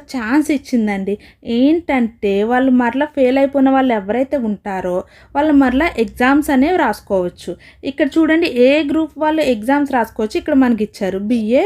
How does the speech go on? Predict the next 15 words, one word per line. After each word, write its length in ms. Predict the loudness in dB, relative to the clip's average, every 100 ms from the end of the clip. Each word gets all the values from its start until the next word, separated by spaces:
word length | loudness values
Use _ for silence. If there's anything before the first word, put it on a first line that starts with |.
| 0
బీకామ్, 520 | -2 -2 -4 -6 -6 -12 -20 -20 -6
బీఎస్సీ, 500 | -4 2 0 2 -2 0
బీబీఏ, 520 | 2 0 0 0 0 -2 -10 -20 -10
బీఎస్డబ్ల్యూ. 720 | 0 4 4 2 -4 -2 -6 -6 -12 -20 -6 0
ఈ 60 | 4 4
గ్రూప్స్ 440 | 2 -2 -2 -6 -6
వాళ్ళు 400 | -6 -4 -2 -2 0
మరలా 300 | 0 0 -2 -2
ఎగ్జామ్ 420 | -4 -2 0 2
రాసుకుని 680 | 2 0 -4 -12 -6 -6 -6 -10 -14 -6
వాళ్ళు 200 | 0 2
ఏదైనా 340 | 4 4 2 2
సబ్జెక్ట్ 480 | -2 -2 -6 -6
ఫెయిల్ 240 | -2 0 2
అయిపోతే 460 | 0 -2 -4 -4